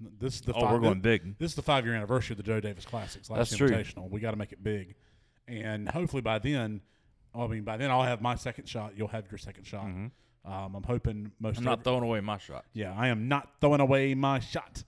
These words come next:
Speaker 2: I remember one line from that movie, and that was it.
Speaker 1: Yes,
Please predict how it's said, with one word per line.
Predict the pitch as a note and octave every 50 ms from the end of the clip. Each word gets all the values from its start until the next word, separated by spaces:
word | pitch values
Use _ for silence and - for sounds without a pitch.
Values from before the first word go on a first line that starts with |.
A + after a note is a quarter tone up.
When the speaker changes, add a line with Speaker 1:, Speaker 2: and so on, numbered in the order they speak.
| _ _ -
Speaker 2:
I | F2
remember | F#2+ G2 G2+ G#2 G2+ G2 F#2
one | F2+ F2 G2+ G#2+ A2 A2
line | G#2+ G2+ F2+ D#2 D#2 - _
from | E2+ E2
that | D#2+ C#2
movie, | D#2 F2 F#2+ G2 F#2+
and | F#2+ G#2+
that | G2+ F2
was | F2 F2+ B2
it. | C#3+ - - - -
Speaker 1:
Yes, | G2+ F#2+ E2+ - - - -